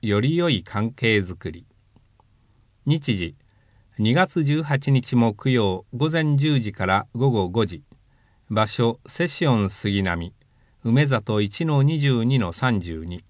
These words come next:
二。講師は、日本ボランティアコーディネーター協会事務局長、後藤真理子ほか。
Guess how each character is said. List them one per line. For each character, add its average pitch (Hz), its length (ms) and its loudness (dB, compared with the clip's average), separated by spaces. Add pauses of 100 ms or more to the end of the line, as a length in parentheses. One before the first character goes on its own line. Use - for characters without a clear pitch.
(760)
二。 - 60 -12
講 165 160 0
師 139 160 0
は、 101 240 4 (380)
日 117 160 0
本 135 300 4
ボ 110 120 2
ラ 139 120 4
ン 160 120 -4
テ 147 120 -2
ィ 147 120 6
ア 139 80 2
コ 139 180 0
ー 139 60 4
デ 135 100 2
ィ 139 40 4
ネ 131 160 2
ー 123 60 -2
タ 123 180 0
ー 120 60 -2
協 104 260 -2
会 90 380 -6
事 101 120 -4
務 120 160 0
局 107 260 -6
長、 85 400 -8 (440)
後 107 200 -2
藤 160 360 0
真 147 120 4
理 101 120 0
子 95 300 -10
ほ - 240 -8
か。 80 220 -8